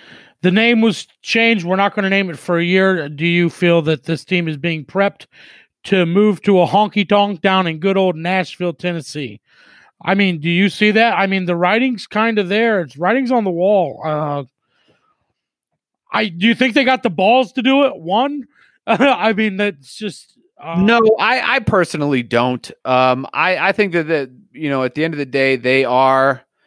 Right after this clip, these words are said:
Speaker 2: they do try and run it like a business. This is not a toy for billionaires. Like, the actual Dolans that are in charge of this, um, like, yeah, there's all that family money coming out of New York, but, like,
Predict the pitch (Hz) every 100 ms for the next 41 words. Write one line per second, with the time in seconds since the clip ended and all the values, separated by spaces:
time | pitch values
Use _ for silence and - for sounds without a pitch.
0 | _ - 170 180 226 240 214 214 208 202
1 | 196 175 160 170 170 165 147 139 147 151
2 | 139 - 151 151 143 135 135 135 131 127
3 | 127 123 120 117 113 127 139 147 - 147
4 | 131 127 131 131 117 120 113 110 - 127
5 | 127 120 123 127 123 - _ _ _ _
6 | _ - 113 110 110 104 110 _ _ 113
7 | 113 127 131 123 120 123 123 101 - 120
8 | 120 113 110 110 - 117 110 107 104 107
9 | 104 120 110 - 107 104 101